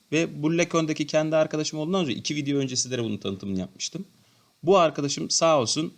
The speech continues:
son derece profesyonel, piyasadaki profesyonel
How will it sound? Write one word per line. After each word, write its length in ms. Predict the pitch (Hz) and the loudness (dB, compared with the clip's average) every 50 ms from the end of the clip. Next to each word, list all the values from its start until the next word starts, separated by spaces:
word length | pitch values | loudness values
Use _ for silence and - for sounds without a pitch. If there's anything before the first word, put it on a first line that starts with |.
| _ _ _ _ | _ _ _ _
son 340 | _ - - 175 175 170 156 | _ -2 0 2 2 2 0
derece 280 | 151 135 107 110 107 | 0 0 0 -2 -4
profesyonel, 640 | - - 127 120 - 139 139 - 143 135 143 143 - - _ _ _ _ _ _ _ _ _ _ _ | -4 -6 -6 -4 -4 -4 -4 -2 -2 -2 -2 -4 -6 -8 _ _ _ _ _ _ _ _ _ _ _
piyasadaki 520 | - 156 175 190 - 175 156 151 - - | 0 4 6 6 6 4 4 0 0 -2
profesyonel 800 | - - - 160 147 - 156 147 - - 151 151 160 165 156 127 | -4 -2 -4 -4 -2 -2 -4 -4 -2 -2 -2 0 2 2 0 0